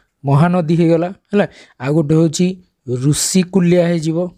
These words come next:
ଋଷିକୁଲ୍ୟା। ତାପରେ ଆଉ ଗୋଟେ ହେଲା ବ୍ରାହ୍ମଣୀ ହବ, ହେଲା। ଆଉ ଗୋଟେ ହେଉଛି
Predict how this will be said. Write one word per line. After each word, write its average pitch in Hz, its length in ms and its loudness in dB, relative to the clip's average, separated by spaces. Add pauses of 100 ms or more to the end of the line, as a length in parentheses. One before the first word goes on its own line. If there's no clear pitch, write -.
(2750)
ଋଷିକୁଲ୍ୟା। 160 640 0 (500)
ତାପରେ 147 240 -2
ଆଉ 156 100 2
ଗୋଟେ 165 180 0
ହେଲା 165 200 2 (540)
ବ୍ରାହ୍ମଣୀ 143 800 2 (100)
ହବ, 170 180 2 (1800)
ହେଲା। 190 160 2 (440)
ଆଉ 127 120 -4
ଗୋଟେ 151 160 2
ହେଉଛି 156 280 0